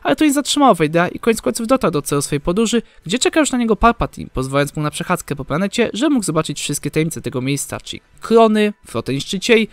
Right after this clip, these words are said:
oraz ogromny kryształ Kyber przeznaczony do zasilania. Sith chciał w ten sposób uświadomić Vadera, z jaką siłą ma do czynienia i że nie warto z nią zadzierać.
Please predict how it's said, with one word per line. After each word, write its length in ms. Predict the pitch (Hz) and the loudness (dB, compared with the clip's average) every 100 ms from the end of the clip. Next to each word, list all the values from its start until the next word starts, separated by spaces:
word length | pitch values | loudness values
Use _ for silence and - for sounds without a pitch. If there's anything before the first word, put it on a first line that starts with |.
| _ | _
oraz 180 | - 202 | -6 -2
ogromny 340 | 226 247 233 233 | 0 2 2 0
kryształ 260 | 220 214 | 0 0
Kyber 360 | - 214 185 123 | 2 2 2 0
przeznaczony 420 | 139 135 127 135 | -6 -8 -6 -4
do 100 | 131 | -4
zasilania. 540 | 131 123 147 139 127 - _ _ - | -4 -4 0 0 0 -8 _ _ -4
Sith 260 | - 330 381 | 0 4 4
chciał 200 | - 247 | 2 0
w 40 | |
ten 100 | 247 | 0
sposób 320 | - 247 247 | 0 -2 0
uświadomić 460 | 220 220 277 254 156 | -2 0 2 2 0
Vadera, 340 | 139 156 151 | -2 2 0
z 100 | 147 | 2
jaką 260 | 160 - 208 | -2 0 -2
siłą 240 | - 233 | 0 0
ma 100 | 175 | 0
do 120 | 135 | -2
czynienia 420 | - 151 165 190 202 - | -4 -4 -2 -2 -2 -2
i 20 | |
że 100 | 349 | 2
nie 120 | 262 170 | 2 2
warto 240 | 139 131 | 0 -4
z 60 | 131 | -6
nią 120 | 123 | -4
zadzierać. 460 | 139 156 127 - | -2 0 -2 -4